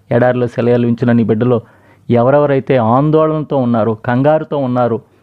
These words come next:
కలవరపాటుతో ఉన్నారో ప్రభువా, యేసయ్య, ఈ సమయంలో ప్రభువా, యేసుక్రీస్తు నామంలో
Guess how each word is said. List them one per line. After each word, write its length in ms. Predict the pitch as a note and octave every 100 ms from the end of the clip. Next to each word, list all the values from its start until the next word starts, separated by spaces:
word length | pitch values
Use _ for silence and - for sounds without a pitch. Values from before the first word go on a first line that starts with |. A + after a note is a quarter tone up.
| _ _ _ _ -
కలవరపాటుతో 680 | C3+ F3+ G#3 G3 F#3 F3+ E3
ఉన్నారో 360 | C#3 B2 A2+
ప్రభువా, 400 | G#2 C3+ C3 D#3
యేసయ్య, 480 | B2 D3 - D3+ C#3
ఈ 220 | B2+ D#3+ D3+ _ _ - _ _
సమయంలో 480 | - C#3 F#3+ F#3 E3
ప్రభువా, 340 | B2+ A#2 A2+
యేసుక్రీస్తు 720 | A#2+ D3 F3 - E3+ F#3 -
నామంలో 540 | C#3+ C#3 E3 E3 C#3